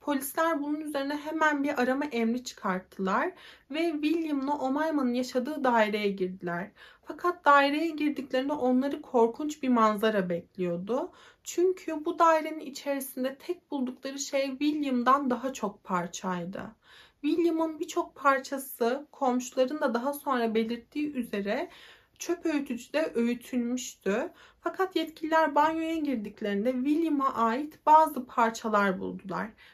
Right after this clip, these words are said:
Küvetin tepesine asılmış ve derileri yüzülmüş bir haldeydi. Yetkililer daha sonrasında mutfaktaki buzdolabı açtılar ve buzdolabının içerisinden William'a ait birçok öğütülmüş parça çıktı.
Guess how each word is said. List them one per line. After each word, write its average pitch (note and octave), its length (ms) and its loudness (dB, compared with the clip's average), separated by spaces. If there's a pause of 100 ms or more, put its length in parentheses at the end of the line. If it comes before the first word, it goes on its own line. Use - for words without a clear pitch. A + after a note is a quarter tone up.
(120)
Küvetin D4+ 440 0
tepesine D#4 520 -6 (140)
asılmış C#4+ 600 -2
ve B3+ 160 0
derileri B3+ 380 0
yüzülmüş A3 720 0
bir F#3+ 60 -2
haldeydi. F#3 880 -6 (540)
Yetkililer D#4 580 -2
daha D#4+ 180 0
sonrasında D#4+ 640 -4
mutfaktaki D4 720 -2
buzdolabı D4+ 520 0
açtılar C#4+ 640 2 (340)
ve D4 140 -2
buzdolabının D4+ 520 -2
içerisinden C#4+ 640 -2
William'a C#4+ 400 2
ait C4 320 -4
birçok D4 320 -4
öğütülmüş A3+ 600 -2
parça F#3+ 460 -8
çıktı. - 420 -14